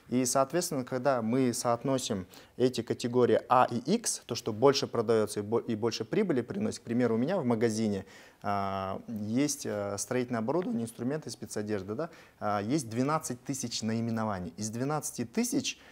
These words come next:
а, у нас продаётся вот категория А и X, то, что больше и прибыли больше приносит, и оборотки больше приносит,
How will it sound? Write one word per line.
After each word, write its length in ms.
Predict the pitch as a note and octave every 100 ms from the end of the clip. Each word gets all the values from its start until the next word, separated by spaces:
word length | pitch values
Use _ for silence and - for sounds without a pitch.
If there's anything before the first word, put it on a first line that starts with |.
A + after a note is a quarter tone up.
| - -
а, 220 | - G2+ -
у 60 |
нас 260 | A#2 D3 -
продаётся 760 | A#2 G#2+ A#2+ D3+ - - G2+ G2+
вот 160 | G#2+
категория 560 | - A#2 A2+ A#2 A2+ A2 -
А 160 | B2
и 60 | - A2 A3
X, 220 | - -
то, 120 | A#2+
что 160 | - G#2+
больше 400 | A2+ C3 - G#2
и 40 |
прибыли 400 | G2+ C3 D3 A#2+
больше 300 | G#2+ G#2+ -
приносит, 420 | G2 G#2 G2 -
и 40 | G#2
оборотки 420 | G#2 D3 G3+ B2
больше 300 | A2 G#2+ G2+
приносит, 480 | G#2 G2+ G2 -